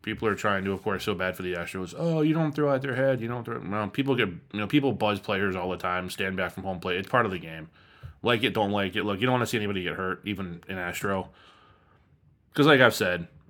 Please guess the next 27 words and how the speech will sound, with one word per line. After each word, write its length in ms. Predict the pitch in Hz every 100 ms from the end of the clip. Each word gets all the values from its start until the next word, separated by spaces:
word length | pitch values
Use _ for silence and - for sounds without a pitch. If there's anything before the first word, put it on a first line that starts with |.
| -
I 100 | 98
think 360 | 104 92 - - _ _ _ _ _ _ _
most 400 | 135 165 165 -
teams 280 | 147 131 113
are 60 |
probably 240 | 110 110 98
doing 240 | 95 101
what 140 | 92 85
they 140 | 90
did, 340 | 82 80 78 85 _ _ _
just 380 | - 95 - - - _ _ _ _ _ _ _ _
maybe 220 | 101 98
not 160 | 87 85
to 80 | 90
that 180 | 80
level. 380 | 82 82 78 73 - - _ -
But 460 | 113 117 107 - - - _ _ _ _ _ _ _ _ -
Joe 200 | 135 139
Kelly, 460 | 143 107 87 110 - _ _ _ _ _ _ _ -
almost 280 | 170 156 127
immediately, 720 | 113 143 113 85 73 - 82 _ _ _ _ _ _ _ _ _
was 160 | 107 107
hit 100 | 135
with 100 | 107
an 80 | 107
eight-game 320 | 95 104 95
suspension, 540 | 87 - 98 90 78